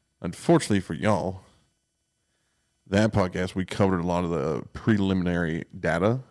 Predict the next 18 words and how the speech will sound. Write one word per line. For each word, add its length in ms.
But 160
if 120
you're 180
on 200
YouTube, 640
they 220
have 180
created 400
a 140
twenty-two 440
arc 220
page, 420
and 140
they 80
are 80
publishing 480
that 200
data. 340